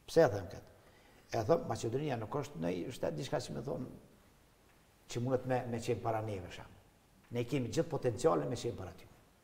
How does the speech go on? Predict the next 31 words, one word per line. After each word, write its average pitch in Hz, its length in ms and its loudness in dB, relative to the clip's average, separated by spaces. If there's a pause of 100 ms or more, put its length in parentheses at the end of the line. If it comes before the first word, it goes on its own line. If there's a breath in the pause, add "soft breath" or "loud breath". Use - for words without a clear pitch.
(540 soft breath)
Po 117 220 4
pse - 180 6
ata 151 240 6 (180)
e 127 120 -4
kanë 113 180 -4
kriju 175 300 6
atë - 120 2
standard, 87 460 -6 (220 soft breath)
e - 100 -8
kanë 120 160 4
kriju 185 140 10
atë - 160 4
kulturë, 135 520 4 (640)
të - 80 -4
udhëheqjet, 117 400 2
menaxhimet, 101 560 -4
gjithë - 160 -16
këto. - 160 -18 (340 soft breath)
Duke 131 200 4
fillu 180 180 8
prej 165 140 10
federatës. 113 560 4 (420 loud breath)
Ata 190 380 10
produktin 170 520 6
e 165 60 10
vet, 131 220 6 (180)
e, 147 180 0 (280)
vlerën 185 200 8
e 170 60 8
vet 170 260 4
e 131 60 6